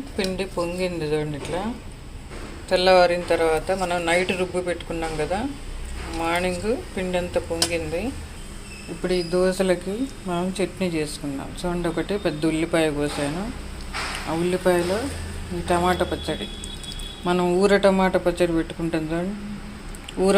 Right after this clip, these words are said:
పచ్చడి అయినా లేకపోతే మనం ఉడకబెట్టిన పచ్చడి ఉంటుంది చూడు, ఆ పచ్చడి. ఇది తీసి ఉల్లిపాయలలో ఒక స్పూన్ వేసుకుంటే సరిపోతుంది. తాలింపు పెట్టిన పచ్చడి ఇది, అందుకని మీకు దీంట్లో కరివేపాకు మిరపకాయలు కనిపిస్తున్నాయి.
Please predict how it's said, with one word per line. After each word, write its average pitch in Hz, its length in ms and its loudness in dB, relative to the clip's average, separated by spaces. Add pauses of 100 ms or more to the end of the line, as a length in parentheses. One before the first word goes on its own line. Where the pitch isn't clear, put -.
(100)
పచ్చడి 190 340 8
అయినా 180 240 6 (220)
లేకపోతే 180 320 4 (560)
మనం 180 120 6 (100)
ఉడకబెట్టిన 185 640 8
పచ్చడి 165 340 6
ఉంటుంది 156 280 0
చూడు, 208 200 2 (520)
ఆ - 20 4 (100)
పచ్చడి. 165 380 -2 (800)
ఇది 160 180 -6
తీసి 202 320 2 (140)
ఉల్లిపాయలలో 180 680 4
ఒక 175 220 -2
స్పూన్ 175 340 -2
వేసుకుంటే 170 480 -4
సరిపోతుంది. - 460 -6 (120)
తాలింపు 180 440 4
పెట్టిన 170 340 0
పచ్చడి 147 340 0
ఇది, 139 120 0
అందుకని 170 420 0
మీకు 180 240 -2 (960)
దీంట్లో 180 360 2
కరివేపాకు 180 600 6
మిరపకాయలు 165 520 0
కనిపిస్తున్నాయి. 156 720 -4